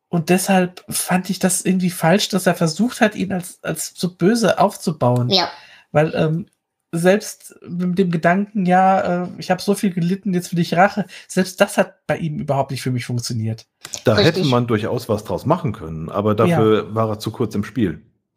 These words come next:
Speaker 2: Mm, aber für mich ist die Funktion von Mordred trotzdem wichtig. Und da muss ich wieder auf diesen blöden Wandteppich zurückkommen,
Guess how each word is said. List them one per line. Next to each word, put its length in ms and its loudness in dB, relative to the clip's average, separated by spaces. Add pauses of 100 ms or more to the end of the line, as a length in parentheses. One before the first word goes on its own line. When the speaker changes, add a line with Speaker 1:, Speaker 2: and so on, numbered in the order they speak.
(380)
Speaker 2:
Mm, 300 2 (140)
aber 220 0
für 160 2
mich 240 0
ist 220 -2
die 80 -2
Funktion 460 -2
von 180 -2
Mordred 400 -2
trotzdem 520 -4
wichtig. 560 -4 (460)
Und 300 -6
da 140 2
muss 220 -10
ich 140 -14
wieder 200 -4
auf 100 -4
diesen 220 -8
blöden 260 2
Wandteppich 580 0
zurückkommen, 540 -4